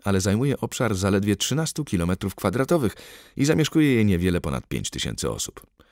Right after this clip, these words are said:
Jest zatem dziesięciokrotnie mniejsze niż kalifornijskie Cupertino. Gdy Cook był dzieckiem,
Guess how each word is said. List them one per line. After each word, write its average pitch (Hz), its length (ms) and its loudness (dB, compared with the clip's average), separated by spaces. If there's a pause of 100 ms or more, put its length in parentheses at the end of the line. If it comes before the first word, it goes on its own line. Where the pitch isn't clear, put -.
(380)
Jest 104 220 2
zatem 98 340 4
dziesięciokrotnie 92 760 0
mniejsze 87 460 2
niż 82 240 -2
kalifornijskie 87 720 -2
Cupertino. 113 600 -2 (880)
Gdy 95 200 0
Cook 214 180 2
był 220 140 4
dzieckiem, 82 480 0